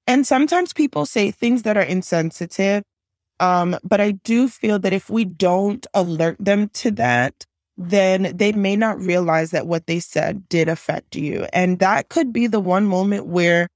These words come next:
you really try to make them aware of it, and then it shifts the way that they see it and understand it and how they show up for other people. So I want you to also think about the fact that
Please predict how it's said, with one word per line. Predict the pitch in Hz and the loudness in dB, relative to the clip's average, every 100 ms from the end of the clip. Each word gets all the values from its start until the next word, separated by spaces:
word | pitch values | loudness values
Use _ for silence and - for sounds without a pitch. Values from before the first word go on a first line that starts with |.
| _ _ _ | _ _ _
you | 175 185 190 196 202 190 - | -4 0 0 0 0 -2 -2
really | 190 202 233 262 | 0 2 2 0
try | - 196 | 2 2
to | 196 - - _ _ - - - | 2 0 -4 _ _ -18 -16 0
make | 208 214 | 0 2
them | - 254 | 2 0
aware | 170 175 190 | 2 2 2
of | 240 269 | 2 2
it, | 339 - | 0 0
and | - 196 196 | 0 0 2
then | 196 | 0
it | 214 - | 0 -2
shifts | 294 285 | -4 -6
the | - | -6
way | 214 185 | -2 -2
that | 175 170 _ | -2 -6 _
they | - 170 165 | 0 0 0
see | - - 143 - | -6 -6 -6 -6
it | - - - _ _ _ _ - | -10 -14 -20 _ _ _ _ 0
and | 175 | 2
understand | - 165 156 - 165 - | 2 0 0 -2 -2 -2
it | - | -4
and | - 170 | -2 0
how | 160 | 0
they | 156 | -2
show | 156 - 73 | -2 -2 -2
up | - | -4
for | - | -4
other | 98 - | -4 -4
people. | - - - | -8 -12 -14
So | - - 151 - _ _ _ _ _ _ _ _ - | -4 -2 -2 -4 _ _ _ _ _ _ _ _ -2
I | 180 | 0
want | 196 226 233 - | 2 2 0 0
you | 190 | -2
to | 190 - 190 | -2 -2 -2
also | - 160 170 - 190 185 - - _ | 2 0 -2 -2 -2 -2 -4 -10 _
think | - - 190 262 | -20 0 0 2
about | - - - - | -2 0 -4 -4
the | - | -8
fact | - 151 156 - | -2 -4 -4 -6
that | - 156 143 | 0 0 0